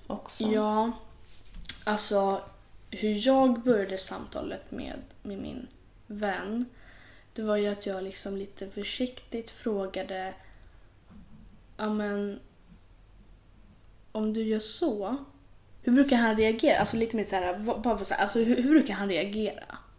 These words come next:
Speaker 2: Och så
Speaker 1: Mm.
Speaker 2: säger hon, och jag bara, "Okej, ja, för min kille, han reagerar så här." Att jag liksom så här, jag, jag tar ju in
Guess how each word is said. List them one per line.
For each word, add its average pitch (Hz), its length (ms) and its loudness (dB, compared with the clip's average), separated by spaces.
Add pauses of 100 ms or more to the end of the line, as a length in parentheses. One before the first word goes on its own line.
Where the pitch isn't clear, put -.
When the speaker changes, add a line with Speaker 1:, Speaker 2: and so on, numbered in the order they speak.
(200)
Speaker 2:
Och 226 100 -2
så 247 60 4
Speaker 1:
Mm. 254 60 6
Speaker 2:
säger 220 200 4
hon, 214 100 2
och 220 40 2
jag 220 100 4
bara, 214 120 4
"Okej, 214 240 2
ja, 202 520 2
för 202 300 2 (140)
min 311 240 12
kille, 190 260 2
han 226 180 4
reagerar 202 300 6
så 220 140 -4
här." 226 200 0 (520)
Att 226 180 0
jag 214 100 2
liksom 202 220 -4
så - 120 -6
här, 185 180 0 (1200)
jag, 226 240 6
jag 226 160 6
tar 254 120 8
ju 226 180 6
in 220 340 10